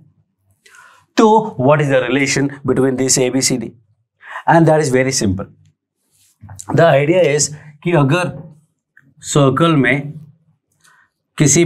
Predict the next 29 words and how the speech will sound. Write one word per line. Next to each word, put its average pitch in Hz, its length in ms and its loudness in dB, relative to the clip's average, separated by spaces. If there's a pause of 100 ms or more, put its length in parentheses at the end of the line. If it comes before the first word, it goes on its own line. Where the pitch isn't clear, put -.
(100)
पॉइंट 139 340 0
से 120 200 -2 (400)
we 143 180 0
can 143 240 -2 (280)
draw 143 180 2 (400)
two 190 320 0
chords 151 400 0 (1300)
A 147 180 2 (100)
B 165 200 2
and 143 160 -4
C 151 200 -4
D, 135 160 -2 (240)
then 160 300 2
P 160 100 2 (160)
A 165 100 0
P 160 160 -2
B 135 160 0 (220)
equal 139 300 0
to 147 160 -2
P 147 100 -6
C 160 240 2
P 147 160 -4
D, 135 120 -6 (220)
P 151 140 0 (160)
inside 143 400 0
हो, 139 380 -6
P 151 120 0 (120)
outside 139 360 -2
हो, 139 140 -4